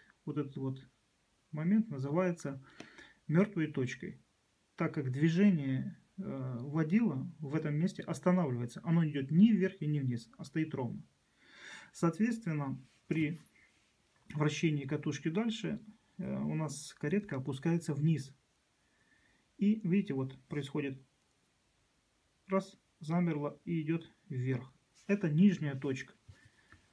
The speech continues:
Вот она. Также покажу вам наглядно вот здесь, на бесконечнике. Вот. Идет, видите,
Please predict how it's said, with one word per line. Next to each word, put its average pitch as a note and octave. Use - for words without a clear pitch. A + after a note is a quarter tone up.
Вот C#3+
она. B2+
Также E3+
покажу C#3+
вам C3+
наглядно C3+
вот B2+
здесь, B2+
на C#3+
бесконечнике. C3+
Вот. -
Идет, C#3+
видите, D3+